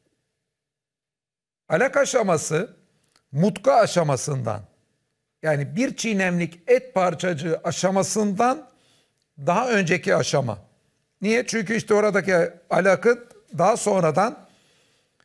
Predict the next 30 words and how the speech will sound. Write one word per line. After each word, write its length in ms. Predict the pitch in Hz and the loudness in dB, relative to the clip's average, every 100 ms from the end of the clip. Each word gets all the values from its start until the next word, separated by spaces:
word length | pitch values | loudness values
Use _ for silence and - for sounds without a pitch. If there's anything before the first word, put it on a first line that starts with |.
| _ _ _ _ _ 180 | _ _ _ _ _ -12
belli 500 | 135 170 208 254 247 | -4 0 0 0 2
belirsiz 640 | 220 185 143 233 226 160 | 2 2 0 -2 -4 -2
bir 160 | 220 - | -4 -2
çiğnemlik 500 | 214 202 202 226 233 | -2 0 0 0 0
et 220 | 233 - | 0 2
parçacığından 640 | 185 156 180 147 170 156 | 0 2 -2 0 0 0
yarattık. 600 | 147 135 127 - 135 - | 0 0 0 -6 -16 -8
Yani 340 | 185 202 185 160 | -2 -2 -2 -2
yapısı 500 | 185 202 - 185 185 | -2 -2 -4 -4 -4
tam 160 | 190 | -2
ortaya, 400 | 175 170 165 170 | -2 -2 -2 -2
organları 540 | 170 160 170 170 165 170 | -2 -2 -4 -2 -4 -4
çıkmamış 640 | - 190 151 170 185 - | -10 -6 -4 -4 -8 -10
bir 160 | 214 - | -10 -8
çiğnemlik 560 | 208 180 180 175 170 | -8 -4 -4 -4 -2
et 240 | 214 214 - | -2 -2 -2
parçasına 540 | 170 151 175 180 170 | -2 -2 -6 -6 -6
sonra 240 | 165 180 | -2 -2
alakın 420 | 160 156 156 165 147 | -2 -2 -4 -6 -4
döndüğü 360 | 147 135 139 | -4 -6 -10
söyleniyor. 540 | - 131 123 120 113 107 | -10 -12 -12 -14 -16 -10
Yani 240 | 180 185 - - - - - _ - | -6 -6 -8 -18 -20 -20 -20 _ -4
alak 260 | 180 254 | -2 0
aşaması 440 | 247 247 226 226 220 | 0 0 -2 0 0
o 40 | |
zaman 220 | 208 196 | 0 0
anne 320 | 196 196 233 226 | 0 -2 0 0
rahmine 380 | 208 202 202 | 0 -2 -2
atılmasından 1120 | 202 - 202 208 196 196 196 - 208 226 233 190 | -2 -2 -2 -2 -4 -4 -4 -2 -2 -2 -2 -6
nutfenin 500 | - - 185 240 | -6 -4 -4 -4